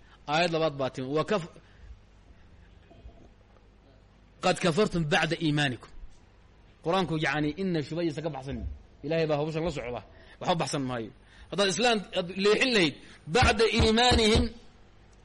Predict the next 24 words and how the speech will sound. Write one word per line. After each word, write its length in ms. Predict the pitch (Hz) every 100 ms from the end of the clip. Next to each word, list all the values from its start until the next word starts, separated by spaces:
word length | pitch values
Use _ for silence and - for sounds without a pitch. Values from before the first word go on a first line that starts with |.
| -
Iimaanna 440 | 156 165 202 190
waa 140 | 175 170
ruux 180 | 196 160
qalbigiisu 380 | 196 180 170 165
iimaan 280 | 165 185 175
dega 140 | 165
oon 120 | 185 170
munaafiq 380 | 160 175 151 -
ayn 100 | 160 139
weeye. 240 | 123 117 - - - -
Munaafiq 400 | 160 180 170 170
iimaan 260 | 180 190 190
looma 220 | 190 220 196
qiro. 160 | 180 127 - - - -
Islaam 340 | 170 233 220
buu 80 | 196
ku 80 | 190
gabadaa. 400 | 180 165 156 113 - - - - - -
"Qaalat 280 | - 190 185
ilacraabu 380 | 190 165 190 185
aamanna, 440 | 165 175 196 185 156 -
qul 140 | 151
lam 140 | 160 160
tu'minu, 360 | 151 190 151